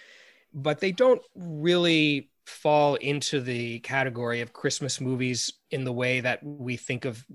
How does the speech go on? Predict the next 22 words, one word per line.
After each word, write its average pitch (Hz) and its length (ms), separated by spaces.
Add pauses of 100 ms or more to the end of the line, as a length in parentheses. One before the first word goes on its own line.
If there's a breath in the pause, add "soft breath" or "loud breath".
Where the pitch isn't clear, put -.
(240)
that 127 360
concept 123 440
today. 123 520
That, 156 180
that 170 180
really 143 260
started 120 400
in 113 80
the 113 60
sound 113 400
era 117 240 (640 loud breath)
and 123 160
really 131 200
hit 113 160
its 110 160
peak 127 220
in 113 60
the 110 40
forties, 110 460
I 98 80
would 95 120
say. 95 280